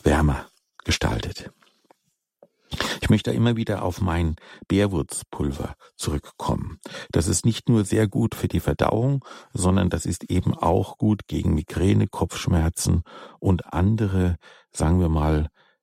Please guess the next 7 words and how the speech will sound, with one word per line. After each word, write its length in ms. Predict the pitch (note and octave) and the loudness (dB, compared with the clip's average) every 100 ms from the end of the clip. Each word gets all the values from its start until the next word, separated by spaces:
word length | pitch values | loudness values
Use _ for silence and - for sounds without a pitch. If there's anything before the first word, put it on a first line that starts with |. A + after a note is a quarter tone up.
| _ _ - | _ _ -4
aus 560 | F2+ E2+ E2 - - - _ - | 0 0 -2 -6 -10 -16 _ -2
dem 320 | E2+ D#2 D2 D#2 | 2 2 0 -2
Darm 380 | C#2 D2+ F2+ G2+ | 0 2 2 0
her 240 | E2+ E2 | 0 0
oder 180 | E2 D2+ | 0 0
aus 120 | - | 0
der 200 | - D2 | 0 -4